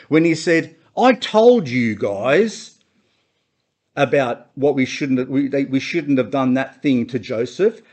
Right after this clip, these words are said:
Now this, all this stuff is because of what we did to him." So he's already found, he's already started the ball rolling in this case, right?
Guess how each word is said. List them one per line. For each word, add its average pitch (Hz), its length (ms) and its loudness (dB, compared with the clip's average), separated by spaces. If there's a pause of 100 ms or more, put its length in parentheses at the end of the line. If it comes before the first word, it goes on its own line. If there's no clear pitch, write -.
Now 196 320 4
this, 214 260 -2
all 233 160 4
this 233 140 -2
stuff 156 440 -2
is 175 140 2
because 180 560 0
of 156 140 -2
what 156 180 0
we 151 140 0
did 143 260 -4
to 165 100 -2
him." 214 400 -2 (280)
So - 140 2
he's 226 260 2
already 196 360 6
found, 160 500 0
he's 208 140 -2
already 185 220 4
started 139 260 -2
the 110 60 -10
ball 120 160 0
rolling 127 400 0 (320)
in 107 80 -10
this 104 160 -8
case, - 400 -20
right? - 260 -14